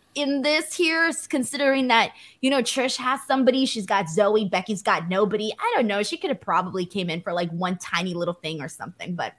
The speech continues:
who knows? Um, all right, so let's go ahead and, uh, continue on from here, and let's get into, uh, six-person mixed tag team action. We ended up seeing the Alpha Academy and Maxine take on the Viking Raiders and Valhalla,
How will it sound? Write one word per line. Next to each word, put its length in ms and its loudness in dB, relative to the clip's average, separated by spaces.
who 80 0
knows? 260 -6
Um, 500 2
all 80 2
right, 240 -2
so 300 -2
let's 240 0
go 140 0
ahead 420 -2
and, 400 2
uh, 200 2
continue 400 0
on 200 2
from 180 0
here, 480 0
and 120 -2
let's 180 0
get 160 -2
into, 500 0
uh, 280 6
six-person 680 0
mixed 260 -2
tag 280 2
team 180 0
action. 400 2
We 140 2
ended 220 4
up 60 -2
seeing 300 2
the 100 -2
Alpha 300 2
Academy 560 0
and 160 -2
Maxine 560 0
take 240 -2
on 160 0
the 60 -2
Viking 340 0
Raiders 320 0
and 180 0
Valhalla, 720 0